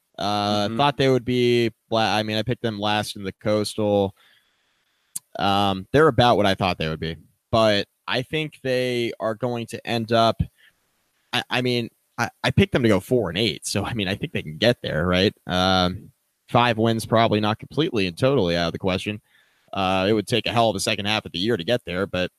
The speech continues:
Speaker 1: I mean, four wins certainly within the realm of possibility.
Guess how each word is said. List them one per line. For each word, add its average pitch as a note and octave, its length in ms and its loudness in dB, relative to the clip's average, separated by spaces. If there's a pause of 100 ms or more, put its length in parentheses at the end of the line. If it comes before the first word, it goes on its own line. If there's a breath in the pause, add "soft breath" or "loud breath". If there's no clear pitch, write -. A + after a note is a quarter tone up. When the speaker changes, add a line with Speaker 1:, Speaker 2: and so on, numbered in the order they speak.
(120)
Speaker 1:
I G2+ 140 -6
mean, G2+ 160 -8
four D3 320 2
wins A#2+ 340 0
certainly A2+ 460 0
within G#2+ 220 -2
the G#2 80 -4
realm G#2 180 -2
of G2 60 -8
possibility. A2 680 -8